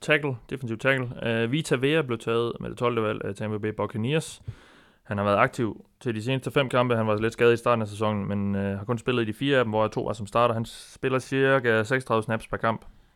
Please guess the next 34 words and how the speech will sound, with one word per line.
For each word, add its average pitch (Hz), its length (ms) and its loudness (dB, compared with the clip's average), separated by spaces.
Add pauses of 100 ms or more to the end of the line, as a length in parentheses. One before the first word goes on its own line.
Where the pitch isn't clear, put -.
(200)
Og, 98 520 -2
øh, 95 340 -4 (800)
jeg 107 80 -8
tror 117 240 0
ikke, 120 300 -2 (320)
det 110 80 0
var 101 80 0
med. 110 240 0 (100)
Inden, 110 340 -2
øh, 101 180 -2
eller 98 160 -2
søndagens 120 300 -2
kamp 117 160 0
er - 40 2
ikke 120 100 0
med, 113 140 2
men 107 260 -2
i 107 60 -2
hans 107 200 -4
karakter 120 340 0
på, 104 380 0
øh, 101 220 -2
Pro 110 180 -4
Football 113 300 -6
Focus 104 520 -10
var 107 260 -4
treoghalvtreds 107 460 -2
en 104 60 -6
halv, 101 180 -4 (100)
og - 100 -18
det - 120 -6
var 98 340 -2 (920)
ellevte 127 300 -4
bedst 107 340 -4